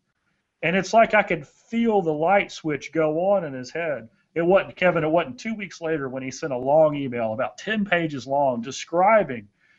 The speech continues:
how he'd had this, he, he called this lady and she was desperate, and, you know, her and her husband were going through a divorce and they were fighting over the house and they were just gonna let it go back to the bank. And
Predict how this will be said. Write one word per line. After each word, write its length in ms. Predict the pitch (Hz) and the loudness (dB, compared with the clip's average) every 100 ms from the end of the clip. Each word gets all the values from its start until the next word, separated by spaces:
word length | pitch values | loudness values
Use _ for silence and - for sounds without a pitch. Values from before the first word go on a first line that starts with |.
| _ _ - | _ _ 2
how 160 | 175 | 4
he'd 180 | 175 196 | 6 4
had 300 | 160 175 180 | 4 2 2
this, 280 | 151 139 - _ _ _ | -4 -10 -12 _ _ _
he, 160 | 143 143 | -14 -8
he 100 | 151 | -8
called 400 | 131 190 214 202 | 2 4 6 4
this 180 | 185 - | 0 -2
lady 500 | 170 185 185 156 139 | 0 2 0 -2 -6
and 120 | 127 | -10
she 160 | - 196 | -12 -12
was 200 | 151 - _ | -14 -14 _
desperate, 640 | 180 190 - 151 143 135 | -4 -4 -6 -8 -8 -8
and, 180 | 117 113 _ _ _ | -10 -10 _ _ _
you 80 | 147 | -4
know, 220 | 151 143 - | -2 -2 -4
her 260 | - - 202 | -4 2 4
and 60 | 175 | 4
her 60 | 160 | 4
husband 340 | 180 160 151 | 2 0 -2
were 100 | 139 | -2
going 300 | 175 196 180 | 0 2 0
through 220 | - 151 | -2 -2
a 40 | 139 | -2
divorce 560 | 123 165 202 190 156 | -4 0 4 4 2
and 80 | 139 | -4
they 60 | 143 | -6
were 160 | 127 | -6
fighting 400 | - 185 190 180 | 0 4 4 2
over 240 | 147 131 123 | -2 -4 -4
the 100 | 131 | 0
house 460 | 175 190 170 - | 2 4 4 2
and 80 | 135 | -4
they 120 | 151 | -4
were 120 | 165 | -2
just 200 | 156 156 | -2 -6
gonna 140 | 170 143 | -4 -2
let 240 | 147 147 | 0 0
it 120 | 131 | -4
go 120 | 143 160 | -4 0
back 240 | 156 147 | 2 2
to 100 | 127 | -4
the 80 | 117 | -10
bank. 480 | 110 143 156 117 - | -2 0 0 -4 -10
And 120 | 113 | -16